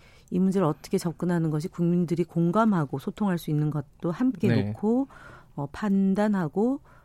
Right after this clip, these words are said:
Speaker 1: 진로를 모색해야 되는 것 아닌가 이렇게 봅니다.
Speaker 2: 어, 이 마지막쯤에 여쭤보려고 그랬는데 이 얘기부터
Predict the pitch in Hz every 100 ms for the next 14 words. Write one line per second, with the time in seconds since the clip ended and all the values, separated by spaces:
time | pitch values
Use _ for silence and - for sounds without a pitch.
0 | - - 175 175 175 175 135 143 - 190
1 | 160 147 - 139 147 147 - 165 151 156
2 | 165 - - - - - 139 143 139 135
3 | 117 - 190 190 180 170 - - 143 165
4 | 277 277 254 180 147 190 170 151 131 123
5 | 120 180 214 160 220 226 214 208 165